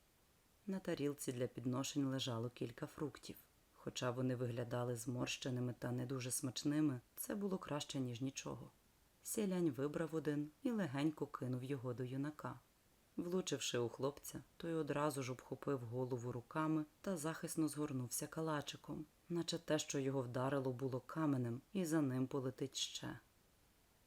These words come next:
Через деякий час він нарешті озирнувся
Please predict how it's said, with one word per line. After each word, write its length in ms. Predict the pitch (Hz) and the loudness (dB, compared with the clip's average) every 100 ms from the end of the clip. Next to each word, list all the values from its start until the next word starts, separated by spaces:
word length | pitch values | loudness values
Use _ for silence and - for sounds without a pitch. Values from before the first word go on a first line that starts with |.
| _ _ | _ _
Через 340 | - 135 127 | -4 0 0
деякий 460 | 123 170 202 196 175 | 0 -2 -2 -4 -6
час 360 | - 175 175 | -4 -2 0
він 160 | 156 156 | 6 8
нарешті 480 | 151 143 147 - 147 | 8 4 2 0 0
озирнувся 760 | 127 127 127 147 151 - 175 | 0 0 2 2 2 0 -2